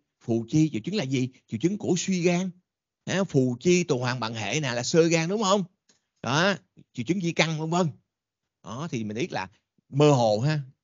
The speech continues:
Đau ở sườn phải, gan to hết. Đây triệu chứng gì? Triệu chứng của xơ gan, bán bụng, suy gan. Tức là bệnh, triệu chứng của bệnh gan kèm theo. Mình thấy không? Bệnh, bệnh sinh học là cái gì?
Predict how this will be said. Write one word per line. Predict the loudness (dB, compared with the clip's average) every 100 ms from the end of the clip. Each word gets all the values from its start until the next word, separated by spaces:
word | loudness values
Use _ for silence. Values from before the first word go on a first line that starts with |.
| -2
Đau | 2
ở | 4
sườn | 2 0
phải, | 2 0 0 _ _
gan | -4 -2
to | -2 -2
hết. | 0 0 0 _ _ _ _ _ _ _
Đây | 0
triệu | 0
chứng | 0 2
gì? | 2 0
Triệu | -4
chứng | -2 -2
của | -4 -6 -4 -4 -6 _
xơ | -8 -2 0
gan, | 0 -4
bán | -8
bụng, | -8 -10 _ _ _ _ _ _ -12
suy | -8
gan. | -8 -8 -12 _ _ _ _ _ _ _ _ _ _ _ -10
Tức |
là | -8
bệnh, | -6 -8 -14 -18
triệu |
chứng | -14 -12
của | -10
bệnh | -10
gan | -8 -8
kèm | -8
theo. | -6 -4
Mình | -2
thấy | -4
không? | -4 -4
Bệnh, | -2 2
bệnh | 2
sinh | 4 4
học | 6
là | 4
cái | 8
gì? | 6